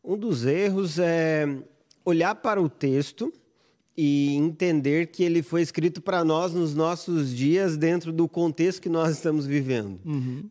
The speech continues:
Speaker 1: Então, por exemplo, quando eu pego esse texto e digo, "Ah, ele está falando para mim hoje",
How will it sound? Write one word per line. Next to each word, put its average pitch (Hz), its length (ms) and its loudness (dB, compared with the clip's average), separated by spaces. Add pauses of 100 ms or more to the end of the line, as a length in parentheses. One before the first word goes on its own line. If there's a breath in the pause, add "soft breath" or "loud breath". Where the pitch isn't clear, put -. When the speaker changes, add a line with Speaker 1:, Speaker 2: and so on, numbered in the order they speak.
Speaker 1:
Então, 123 260 -6
por 151 180 0
exemplo, 139 240 -2
quando 156 180 0
eu 165 80 2
pego 156 260 0
esse 160 220 0
texto 143 360 0
e 147 60 -2
digo, 123 220 -4 (380 loud breath)
"Ah, 170 540 -4 (280 soft breath)
ele 147 180 2
está 170 220 -4
falando 185 640 2 (440 loud breath)
para 170 200 2
mim 196 460 0
hoje", 151 640 0